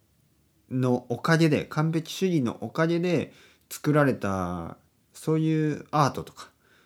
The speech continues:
そういうものもあります。もちろん。あるけどね。あるけど、それは本当にあの、まあ、幸運なことですよね。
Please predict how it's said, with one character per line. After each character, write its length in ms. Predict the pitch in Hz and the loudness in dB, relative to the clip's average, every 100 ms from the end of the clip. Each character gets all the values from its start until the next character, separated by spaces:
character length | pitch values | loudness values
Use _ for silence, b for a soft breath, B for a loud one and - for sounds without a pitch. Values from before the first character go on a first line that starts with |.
| _ | _
そ 160 | - | 0
う 20 | 214 | 2
い 40 | |
う 20 | |
も 80 | 226 | 4
の 100 | 165 | 2
も 160 | - - | -2 -4
あ 120 | 127 | 0
り 100 | 156 | 2
ま 140 | 175 | 0
す。 120 | 165 - | -4 -12
も 80 | 90 | -10
ち 100 | 80 | -10
ろ 80 | - | -12
ん。 40 | _ _ _ _ | _ _ _ _
あ 100 | 190 | 2
る 120 | 226 196 | 4 4
け 100 | 95 | -2
ど 100 | 71 | -2
ね。 200 | 143 - b b b b b - | -8 -10 b b b b b 0
あ 160 | 214 262 | 2 2
る 160 | - | 0
け 260 | - 156 156 | -4 -2 0
ど、 400 | 196 202 160 - _ _ _ | 2 2 0 -8 _ _ _
そ 160 | - 175 | -4 -2
れ 60 | |
は 140 | 185 165 | 0 0
本 280 | 175 190 | 0 -2
当 120 | 208 208 | -2 0
に 120 | 202 | 2
あ 80 | 185 | 2
の、 720 | 170 165 151 127 76 - - - | 2 2 0 -4 -8 -14 -20 -6
ま 160 | 143 127 | 2 2
あ、 160 | - - _ _ _ - | 0 -14 _ _ _ 2
幸 300 | 170 190 190 | 8 8 8
運 180 | 175 | 6
な 120 | 160 147 | 2 0
こ 120 | 147 | -2
と 100 | 101 | -4
で 100 | - | -6
す 80 | |
よ 60 | |
ね。 60 | - | -14